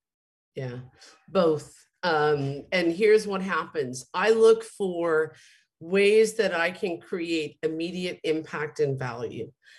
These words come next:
Um, and, you know, Larry, you know, one of these things that I'll, I'll tell you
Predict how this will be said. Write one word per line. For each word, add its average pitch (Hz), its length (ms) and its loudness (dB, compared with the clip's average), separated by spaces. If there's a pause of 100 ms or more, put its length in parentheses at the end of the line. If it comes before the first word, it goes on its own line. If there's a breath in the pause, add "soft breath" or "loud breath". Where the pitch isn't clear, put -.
(280 loud breath)
Um, 156 520 2
and, 277 220 0
you 294 80 -6
know, 302 160 2
Larry, 262 420 0
you 247 60 -4
know, 220 140 6
one 247 260 0
of 311 100 -2
these 240 260 -2
things 214 280 0
that 196 120 -6
I'll, 160 280 -6
I'll 165 160 -8
tell 202 260 -4
you 180 400 -2